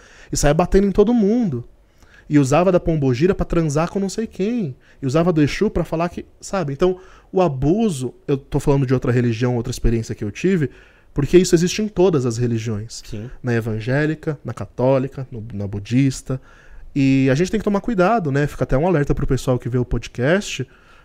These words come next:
Speaker 1: aonde a gente tá entrando, né? Ainda mais quando a gente fala de magia, porque ordens iniciáticas surgindo à torta e à direita por aí, tem muitas. E é aí dentro onde eu vi os casos mais escabrosos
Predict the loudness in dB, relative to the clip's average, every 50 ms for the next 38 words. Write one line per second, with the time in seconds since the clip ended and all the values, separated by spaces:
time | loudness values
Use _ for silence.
0 | _ -6 -2 0 2 2 2 2 2 2 4 4 2 0 0 -2 -4 -2 0 2
1 | 2 2 2 0 -4 -10 -18 _ -10 -6 -4 -4 -4 -2 -2 -2 -2 -2 -4 -8
2 | -14 -18 _ _ _ _ _ -20 _ _ _ -8 -2 0 0 0 0 -2 -6 -14
3 | -20 -20 -20 -12 -6 -2 0 2 2 4 2 2 2 2 0 0 0 0 0 0
4 | 0 0 0 0 2 2 2 0 0 -2 0 0 0 2 2 2 0 0 -2 -4
5 | -6 -2 0 0 0 0 -2 -6 -20 -20 -20 _ _ _ 2 4 4 6 4 4
6 | 4 2 4 4 4 2 2 0 0 2 2 2 2 0 -4 -6 -6 -6 -4 -2
7 | -2 -2 -2 0 0 0 0 0 0 0 4 6 6 6 6 6 6 4 4 6
8 | 6 4 4 4 4 2 -2 -6 -4 -4 -2 -2 -2 -2 -2 -2 -4 -4 -2 -2
9 | -2 -2 0 0 0 0 0 -2 -4 -8 -12 -14 -14 -14 -16 -18 _ _ _ _
10 | _ -20 _ _ _ -8 -4 -2 -2 0 0 0 0 2 2 4 4 4 2 0
11 | 0 0 0 2 2 2 2 2 2 4 4 2 2 2 -2 -8 -10 -12 _ _
12 | _ _ -20 -10 -4 0 0 0 0 0 -2 -4 -4 -4 -2 -2 0 0 0 0
13 | 0 0 -2 -6 -6 -6 -4 -4 -4 -2 0 0 2 2 2 0 -2 -2 -4 -6
14 | -8 -8 -12 -16